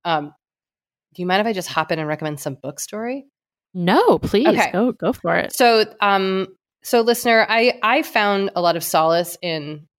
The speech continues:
Speaker 1: in books. Um, even though nothing is ever,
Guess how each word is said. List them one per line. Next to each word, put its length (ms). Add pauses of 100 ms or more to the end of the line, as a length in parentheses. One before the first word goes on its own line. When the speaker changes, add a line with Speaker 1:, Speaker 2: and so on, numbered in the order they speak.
(600)
Speaker 1:
in 200
books. 600
Um, 580 (1300)
even 200
though 160
nothing 460
is 160
ever, 300